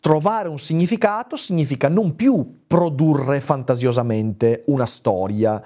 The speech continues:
che mi dia una direzione. Significa anche questo. Ma il significato trova il proprio impatto quando si lega all'idea che io, in quello che faccio, ho un ruolo,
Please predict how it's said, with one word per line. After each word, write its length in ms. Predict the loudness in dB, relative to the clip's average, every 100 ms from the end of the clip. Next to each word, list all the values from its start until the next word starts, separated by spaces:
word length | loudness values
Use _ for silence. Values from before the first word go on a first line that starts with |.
| -16 -4
che 140 | 0
mi 160 | 2 2
dia 160 | 2
una 100 | 0
direzione. 840 | 0 -2 -4 -6 -6 -6 -8 -12 -14
Significa 500 | -8 -6 -4 -2 0
anche 280 | 0 -4 -6
questo. 480 | -6 -10 -14 -18 _ _ _ -20 _
Ma 120 | -4
il 100 | -2
significato 1000 | -2 -4 -2 0 0 -2 -4 -4 -4 -6 _ _ _ _ -2
trova 400 | 4 4 2 -6
il 80 |
proprio 240 | -6 -4 -2
impatto 540 | 0 -2 -2 -2 -4
quando 420 | 0 -2 0 -4
si 280 | -4 -4 0
lega 580 | 2 2 2 0 -2 -10 -4
all'idea 640 | 0 0 2 2 2 0
che 240 | -2 -4 0
io, 500 | 2 4 2 0 -12 _ -4
in 240 | -2 -2
quello 240 | 2 0 0
che 100 | -6
faccio, 640 | -10 -12 -12 -12 -12 -16 _
ho 220 | 0 0 0
un 40 |
ruolo, 560 | -4 -2 -2 -2 -8